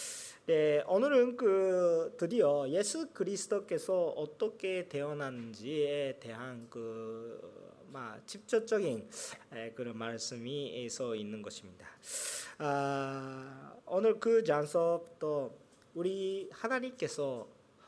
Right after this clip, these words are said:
얼마나 우리들이, 에, 준비하면서 구원을 하려고 하신지를, 에, 나누고, 또한, 아, 그것을 그냥 혼자서 완성하신 것이 아니라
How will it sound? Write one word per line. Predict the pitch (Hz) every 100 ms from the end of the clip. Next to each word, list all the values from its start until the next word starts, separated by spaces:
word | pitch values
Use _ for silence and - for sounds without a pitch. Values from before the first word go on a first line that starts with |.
| -
얼마나 | 151 202 247 285 262 214 170
우리들이, | 160 165 143 143 165 131 104 123
에, | 113 110
준비하면서 | - 123 139 160 202 170 151 156 139 123 - 175 170 165
구원을 | - 135 139 135 135 139 180 175 135 117
하려고 | - - 156 165 135 120 113
하신지를, | - 120 135 120 113 117 160 147 113 98 - - - _ -
에, | 104 107 104
나누고, | 107 107 107 139 175 - - -
또한, | 156 175 165 120 - - - - - -
아, | 135 131 131 131 -
그것을 | 190 220 226 277 262 208 151 113 - - _
그냥 | - 233 240 233 - - - 277
혼자서 | 320 320 320 320 233 220 175
완성하신 | 151 165 160 170 165 160 208 208 240 226 214 160
것이 | 160 165 165 - - 220 220 -
아니라 | 131 127 117 131 170